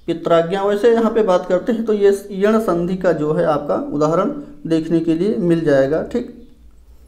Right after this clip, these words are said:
तो यहाँ पे option number कौन सा सही हो जाएगा? सी option बिल्कुल सही हो जाएगा, जो पितृ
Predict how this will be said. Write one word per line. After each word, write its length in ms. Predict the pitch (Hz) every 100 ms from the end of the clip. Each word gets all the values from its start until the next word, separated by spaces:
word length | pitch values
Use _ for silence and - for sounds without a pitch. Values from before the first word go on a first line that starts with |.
| - -
तो 60 |
यहाँ 180 | 170 196
पे 120 | 202
option 300 | 196 190 226
number 240 | 185 170 165
कौन 180 | 165
सा 100 | 165
सही 160 | 170 170
हो 160 | 175 175
जाएगा? 380 | 175 185 302 - - - - - - - - - - - - - -
सी 200 | 240 214
option 340 | 180 - 175
बिल्कुल 300 | 165 160 220
सही 240 | - 170
हो 180 | 170 165
जाएगा, 320 | 165 175 190
जो 140 | 196 180 - - - - -
पितृ 340 | 233 - 233